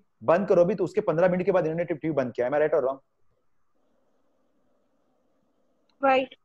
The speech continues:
Speaker 1: ये शुभांगी जी, राइट or wrong? क्यों? क्योंकि rule बन गया ना। रूल क्या था? पापा ने, पापा मतलब rule, पापा और मम्मी मतलब rule।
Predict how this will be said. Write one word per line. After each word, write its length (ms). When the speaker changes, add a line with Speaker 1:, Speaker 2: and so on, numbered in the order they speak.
Speaker 1:
ये 240
शुभांगी 280
जी, 80
राइट 240
or 80
wrong? 200
क्यों? 140
क्योंकि 280
rule 320
बन 160
गया 100
ना। 100
रूल 200
क्या 120
था? 120
पापा 320
ने, 100
पापा 440
मतलब 320
rule, 120
पापा 360
और 80
मम्मी 200
मतलब 300
rule। 180